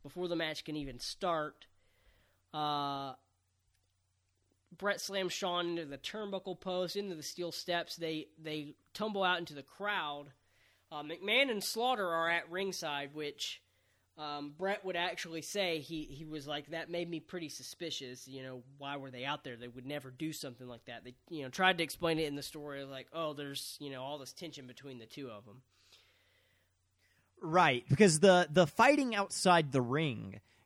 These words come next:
Speaker 2: goes on. It's about half the match. Um, and that's where, like, this is such an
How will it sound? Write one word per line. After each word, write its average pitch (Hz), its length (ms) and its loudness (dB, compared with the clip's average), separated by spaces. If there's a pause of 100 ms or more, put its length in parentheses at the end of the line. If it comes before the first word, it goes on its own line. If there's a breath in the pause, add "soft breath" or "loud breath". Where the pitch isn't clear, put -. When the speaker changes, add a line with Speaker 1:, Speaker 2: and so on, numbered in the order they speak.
Speaker 2:
goes 202 320 8
on. 190 160 6
It's 233 140 0
about 214 200 6
half 165 320 2
the 139 80 4
match. 127 640 -2 (480)
Um, 127 540 2 (560)
and 175 420 0 (960)
that's 233 540 4
where, 247 340 6
like, 170 280 2
this 247 300 0
is 214 220 6
such - 300 4
an 190 140 2